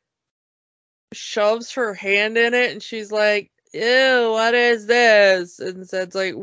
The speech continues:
"Wait for it." And then the goo forms into Ivan. And I'm like, "So what did she just stick her hand in? Like, is she just like,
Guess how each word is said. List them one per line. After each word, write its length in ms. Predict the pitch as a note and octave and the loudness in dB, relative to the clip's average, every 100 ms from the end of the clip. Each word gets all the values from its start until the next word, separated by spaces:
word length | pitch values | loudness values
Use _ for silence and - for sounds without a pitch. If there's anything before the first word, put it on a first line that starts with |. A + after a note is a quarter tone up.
| F3+ | -4
"Wait 280 | G3+ G3+ G3+ | 0 2 0
for 380 | - G#3+ F#3+ F#3 | 0 2 4 4
it." 240 | E3 - - | 2 -4 -2
And 260 | G#3 G#3 | -2 -2
then 380 | G#3 G#3+ G#3+ G3+ _ _ - | -6 -6 -10 -16 _ _ -4
the 160 | G#3+ G#3 | -4 -4
goo 420 | F3+ G3 G3+ A3 | -6 -8 -8 -8
forms 800 | - A#3 A3 A3+ A3+ A3+ A3 - | -8 -6 -4 -2 -4 -6 -10 -8
into 680 | - G#3 G3+ G3 A3+ G#3 - _ _ - | 0 0 -2 -6 -4 -2 -4 _ _ -2
Ivan. 640 | G3+ G#3 G#3+ A#3+ A#3+ A#3+ _ _ _ _ _ - | 2 2 2 0 0 -6 _ _ _ _ _ -2
And 160 | B3 | 0
I'm 140 | C4 C4 | 0 0
like, 360 | C4+ B3+ - _ _ _ _ | 2 2 -2 _ _ _ _
"So 340 | - - D#4+ D4+ | -20 -10 -6 -4
what 220 | D4+ G#4+ | -2 2
did 160 | C5+ | 0
she 280 | - - G4 | 0 -2 0
just 300 | F#4 F4+ - | 0 -4 -4
stick 400 | - - D#4 - - | -12 -4 -4 -4 -4
her 180 | D4+ | -2
hand 480 | G#3+ G#3+ A#3 C4 A#3 | -2 0 2 2 2
in? 420 | G#3 F#3 F3 E3+ | 2 2 0 -6
Like, 240 | F3 F#3 G3+ | -6 -6 -4
is 120 | G#3+ | -6
she 240 | - B3 A3+ | -6 -10 -4
just 280 | A#3 A3+ | -4 -2
like, 300 | B3 A3+ G3+ | 0 0 -2